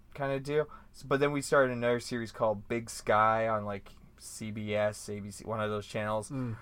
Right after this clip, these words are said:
Speaker 1: where it's a town in Montana, uh, as there's a, there, these people are trying to investigate missing girls because it is a big trafficking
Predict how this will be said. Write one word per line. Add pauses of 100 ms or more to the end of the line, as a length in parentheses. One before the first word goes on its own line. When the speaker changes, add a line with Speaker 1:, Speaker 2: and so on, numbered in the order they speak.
(140)
Speaker 1:
where (380)
it's
a (1080)
town
in
Montana, (180)
uh, (760)
as
there's
a,
there, (200)
these
people
are
trying
to
investigate
missing
girls (460)
because
it
is
a
big
trafficking